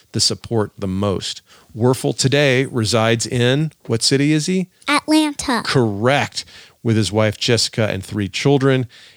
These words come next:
Speaker 1: He continues to serve as executive director of Desire Street Ministries.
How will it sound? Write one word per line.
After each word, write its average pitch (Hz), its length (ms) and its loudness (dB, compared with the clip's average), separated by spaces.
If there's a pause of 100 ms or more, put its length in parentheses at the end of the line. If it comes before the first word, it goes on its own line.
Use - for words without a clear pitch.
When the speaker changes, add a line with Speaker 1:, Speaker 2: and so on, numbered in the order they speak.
Speaker 1:
He 120 280 0
continues 131 560 0
to - 80 -4
serve 113 400 0
as 98 200 -4
executive 117 540 0
director 104 420 0
of 87 120 -6
Desire 92 360 -4
Street - 280 -8
Ministries. 113 600 -2